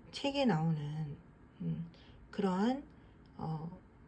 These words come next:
혼란체를 겪는 사람들의 정신 상태를, 어,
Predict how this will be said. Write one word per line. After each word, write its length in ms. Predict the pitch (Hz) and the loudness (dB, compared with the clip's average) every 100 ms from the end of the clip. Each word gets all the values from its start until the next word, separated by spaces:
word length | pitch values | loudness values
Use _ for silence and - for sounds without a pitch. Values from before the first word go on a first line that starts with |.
| - - - - - - | -20 -20 -20 -20 -14 0
혼란체를 580 | 247 302 294 262 220 208 | 2 2 0 4 4 4
겪는 500 | - 165 170 175 180 | 4 6 6 4 -2
사람들의 1300 | 220 214 208 208 202 196 170 165 160 170 226 254 - - - | 0 4 4 4 2 0 2 2 2 2 4 2 0 -16 -12
정신 400 | - 180 170 277 | -2 0 2 0
상태를, 800 | 269 240 220 - 160 165 185 160 - - - - - | 2 2 2 0 0 2 0 -2 -6 -20 -20 -16 -8
어, 200 | 151 | -6